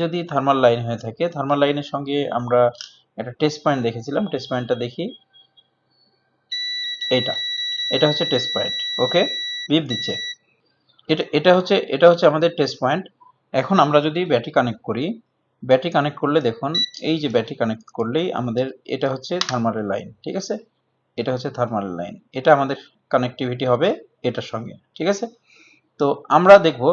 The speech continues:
সার্কিটটা খোলাই আছে already। আমরা এখানে দেখি যে ব্যাটারিটা কি অবস্থায় আছে। ব্যাটারির ভিতরে আমরা দেখতে পাচ্ছি এখানে আমাদের পিটিসি ব্যবহার করা হয়েছে, পিটিসি জাম্পার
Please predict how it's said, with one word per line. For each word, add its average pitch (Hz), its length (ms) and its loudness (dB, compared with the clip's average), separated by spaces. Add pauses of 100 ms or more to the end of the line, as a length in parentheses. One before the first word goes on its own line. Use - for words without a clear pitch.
(160)
সার্কিটটা 131 380 0
খোলাই 143 240 6
আছে - 180 -6
already। 107 260 -4 (800)
আমরা 151 160 8
এখানে 175 280 2
দেখি 160 200 -2 (420)
যে 123 140 -4
ব্যাটারিটা 139 380 2 (460)
কি 135 100 -4 (100)
অবস্থায় 113 340 2
আছে। 165 120 0 (800)
ব্যাটারির 151 320 2
ভিতরে 156 260 2
আমরা 139 180 2
দেখতে 135 180 -4
পাচ্ছি 123 260 2 (540)
এখানে 120 260 -4
আমাদের 113 280 0 (720)
পিটিসি 151 380 -2
ব্যবহার 110 260 0
করা 101 160 -4
হয়েছে, 117 200 -4 (100)
পিটিসি 135 400 -6
জাম্পার 120 260 0